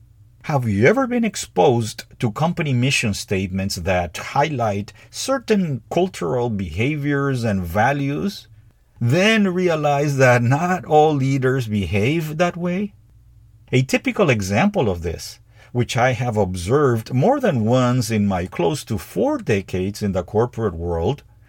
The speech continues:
is teamwork. As long as team members deliver on revenue goals, one too many leaders tolerate the existence of silos in their organizations, despite preaching the importance of teamwork.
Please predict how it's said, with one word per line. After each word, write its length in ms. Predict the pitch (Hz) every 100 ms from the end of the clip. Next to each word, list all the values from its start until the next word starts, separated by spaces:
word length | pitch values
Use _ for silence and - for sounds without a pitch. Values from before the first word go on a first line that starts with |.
| -
is 480 | 113 117 131 127 -
teamwork. 640 | - 98 82 82 - - - _ - _ - _ _ -
As 240 | 208 233
long 260 | 277 311 302
as 220 | 240 -
team 320 | - 254 220
members 440 | 214 220 202 202 160
deliver 580 | 160 156 196 196 185
on 280 | 165 151 143
revenue 480 | 147 196 190 165 120
goals, 520 | 107 98 104 143 - _ _ - - -
one 380 | 277 285 285 285
too 220 | - 262
many 280 | 240 226 220
leaders 560 | 202 208 196 190 180 -
tolerate 640 | - - 233 214 107 104 113
the 220 | 110 117
existence 720 | 107 95 113 147 - 127 127
of 100 | 101
silos 720 | - - - 170 170 120 123 110
in 160 | 107
their 220 | 104 101
organizations, 920 | 120 151 170 147 160 190 208 - 120 - - - - - - -
despite 760 | 87 87 - - 110 123 147 - - -
preaching 460 | - 143 - 123 117
the 120 | 101
importance 800 | 90 90 - 104 101 101 107 -
of 280 | 95 92 -
teamwork. 680 | - 80 69 - - -